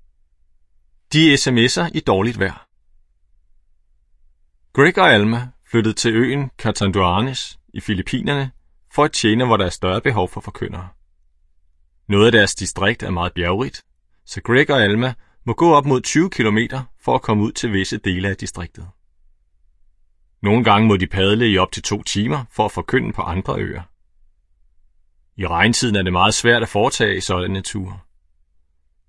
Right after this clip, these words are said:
I stedet for blot at blive hjemme og ikke kunne forkynde, besluttede de at benytte et tilbud,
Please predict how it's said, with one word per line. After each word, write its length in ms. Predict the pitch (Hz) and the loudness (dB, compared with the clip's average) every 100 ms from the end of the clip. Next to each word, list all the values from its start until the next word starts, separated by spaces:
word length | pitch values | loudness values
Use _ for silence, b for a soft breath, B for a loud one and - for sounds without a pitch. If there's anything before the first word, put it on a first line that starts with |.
| _ | _
I 40 | |
stedet 320 | - - 185 - | -4 0 0 2
for 220 | 127 - | 2 2
blot 220 | 107 104 | 2 2
at 80 | 123 | 0
blive 220 | 101 104 | -4 -2
hjemme 420 | 143 98 90 98 104 _ _ | 0 0 0 -8 -14 _ _
og 100 | 104 | 0
ikke 100 | 117 | 0
kunne 180 | 139 113 | -2 -2
forkynde, 480 | 92 - 117 143 139 _ | -2 -4 -4 -6 -12 _
besluttede 400 | 120 139 151 180 | -6 2 2 2
de 160 | 131 | 2
at 100 | 113 | 0
benytte 340 | - 98 120 139 | 2 0 2 0
et 120 | 101 | -2
tilbud, 460 | - 113 117 143 | 0 -2 0 -4